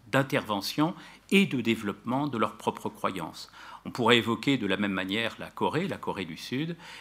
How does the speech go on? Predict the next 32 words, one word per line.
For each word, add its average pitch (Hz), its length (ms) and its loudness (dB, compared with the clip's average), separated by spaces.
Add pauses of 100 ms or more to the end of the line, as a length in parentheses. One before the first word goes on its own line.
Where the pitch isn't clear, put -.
(160)
qui, 143 260 0
à 98 80 8
partir 110 800 -2
de 90 160 -4
ces - 180 -4
dernières 98 340 -2
décennies, 95 480 -2 (180)
s'est 139 240 0
ouverte 139 500 0 (140)
aussi 135 400 -2
de 131 100 0
manière 110 420 -2
très 139 200 -2
sensible - 520 -2 (460)
à 120 160 8
l'influence 117 600 0
du 101 100 -2
protestantisme. - 840 -6 (480)
Mais 123 140 2
à 175 60 8
côté 208 320 4
de 127 180 2
ces 120 220 0
flux 120 520 0 (100)
nord-sud, 143 560 0 (260)
il 98 180 -6
y 117 100 4
a 208 300 2
aussi 151 420 -2
des 160 180 -4
flux 143 380 -2 (240)
sud-nord 120 800 2